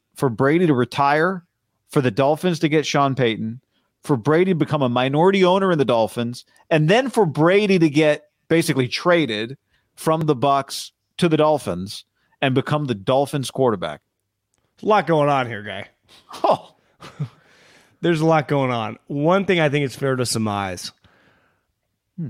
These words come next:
Speaker 2: I don't think he was ever gonna be a forty-niner. I don't know if it's his bitterness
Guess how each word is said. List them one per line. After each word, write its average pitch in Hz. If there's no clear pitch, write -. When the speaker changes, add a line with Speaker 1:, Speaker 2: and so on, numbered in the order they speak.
Speaker 2:
I 160
don't 165
think 147
he 131
was 117
ever 113
gonna 113
be 113
a 110
forty-niner. 117
I 143
don't 143
know 123
if 110
it's -
his 113
bitterness 123